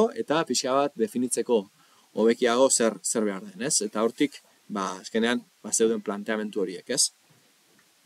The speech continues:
Hirugarren ildoari dagokionez, eta lanbide heziketako ikastetxeei dagokienez, azkenean, ba, ereduaren definizioa zen beste ildo bat, eta, e, ba, bueno, hor helburu bat planteatu zen,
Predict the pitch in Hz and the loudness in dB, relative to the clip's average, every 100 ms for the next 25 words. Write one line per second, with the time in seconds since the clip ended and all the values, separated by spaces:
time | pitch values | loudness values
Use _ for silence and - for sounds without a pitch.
0 | _ - - _ 120 120 120 120 117 120 | _ -14 -14 _ -4 -2 -2 -4 -8 -8
1 | 120 120 117 120 131 143 151 175 - - | -6 -4 -4 -4 0 2 4 2 0 -6
2 | - _ - 107 113 110 113 123 113 - | -20 _ -8 -2 0 0 0 2 4 2
3 | 123 113 110 104 117 - 110 - 120 110 | -2 -2 -2 -2 -2 -4 -2 4 4 4
4 | 113 127 156 147 160 - - - - - | 2 2 2 4 2 0 -6 -20 -20 -20
5 | _ - - 135 139 160 143 107 107 120 | _ 0 2 4 4 4 4 2 4 2
6 | 120 120 120 113 123 127 - 120 113 113 | 2 0 -2 -2 0 2 2 4 2 4
7 | 110 107 107 113 107 113 117 113 127 143 | 2 0 0 -2 0 -2 0 2 6 6
8 | 175 135 117 151 175 160 113 104 98 101 | 6 4 4 6 6 4 2 2 -2 -10
9 | 95 104 107 107 110 113 110 110 107 120 | -14 -14 -10 -6 -2 -2 0 -4 -2 -4
10 | 117 - 147 | 0 0 0